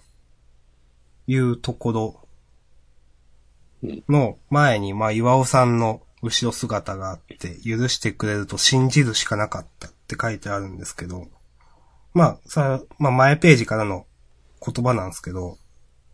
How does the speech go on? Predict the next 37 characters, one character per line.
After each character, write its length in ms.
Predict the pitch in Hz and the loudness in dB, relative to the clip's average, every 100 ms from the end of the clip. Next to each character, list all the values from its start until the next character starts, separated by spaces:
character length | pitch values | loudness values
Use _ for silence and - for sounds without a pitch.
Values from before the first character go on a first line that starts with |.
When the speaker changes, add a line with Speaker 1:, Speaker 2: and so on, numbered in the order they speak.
| _ _ _ _ _ _ _ | _ _ _ _ _ _ _
Speaker 1:
こ 360 | - 160 165 175 | 0 4 6 6
れ 500 | 220 254 269 269 269 | 6 8 8 8 8
の 340 | 262 254 254 - _ _ _ - - | 10 8 6 0 _ _ _ -20 -4
解 240 | - 226 | 6 8
釈 240 | 175 156 123 | 8 4 2
が 120 | 117 | 0
ち 100 | 139 | 4
ょ 20 | |
っ 60 | 160 | 2
と 160 | - 110 | 2 0
分 140 | 107 | 2
か 100 | 156 | 4
っ 80 | 160 | 4
て 80 | 110 | 4
な 80 | 117 | 0
く 60 | |
て 80 | - | 0
ず 180 | 101 95 | -2 -2
っ 20 | |
と 100 | - | 0
考 280 | - 117 120 | 2 4 4
え 80 | 110 | 2
て 120 | 87 | 0
い 80 | 80 | -8
て。 300 | - 80 - _ _ _ - _ _ _ _ _ _ _ - - - | -6 -6 -6 _ _ _ -20 _ _ _ _ _ _ _ -20 -18 -4
Speaker 2:
う 80 | - | -2
ん。 140 | - - - - _ _ _ - - - _ _ _ _ _ _ _ _ _ _ _ _ - _ _ _ | -2 -6 -20 -20 _ _ _ -20 -20 -20 _ _ _ _ _ _ _ _ _ _ _ _ -20 _ _ _
Speaker 1:
こ 160 | - | -4
れ 140 | 175 226 | 0 2
は 160 | 269 | 2
そ 200 | 277 196 180 | 0 2 4
の、 380 | 190 185 170 - - - _ _ _ _ _ - _ _ _ _ _ _ - - _ _ _ - - _ - _ _ _ - - - - - | 6 4 2 -4 -20 -20 _ _ _ _ _ -20 _ _ _ _ _ _ -20 -20 _ _ _ -20 -20 _ -20 _ _ _ -20 -20 -20 -10 2
え、 120 | 160 | 6
ヨ 140 | 180 | 8
ナ 180 | 277 294 | 6 6
ギ 140 | 202 165 | 6 6
の 240 | 139 120 | 4 2